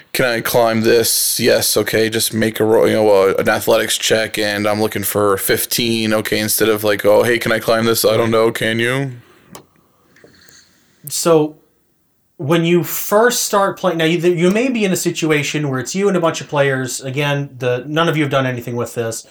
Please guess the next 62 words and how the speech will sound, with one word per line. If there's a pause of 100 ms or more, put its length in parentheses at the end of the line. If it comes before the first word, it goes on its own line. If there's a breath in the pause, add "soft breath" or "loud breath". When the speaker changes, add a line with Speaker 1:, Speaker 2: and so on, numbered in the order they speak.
(380 loud breath)
Speaker 2:
and
you
pick
up
some
books
and
you
decide,
"Let's
make
some
characters,
and
then
we're
gonna
run
something."
You've
decided
you're
gonna
be
the
G
M, (400 loud breath)
so
that
doesn't
give
you
a
lot
of
time
to
really
look
through
the
book
and
see
what's
going
on. (240)
But (300 soft breath)
as
you
build
characters,
you'll
kind
of
get
an
idea
of
what's
going
on.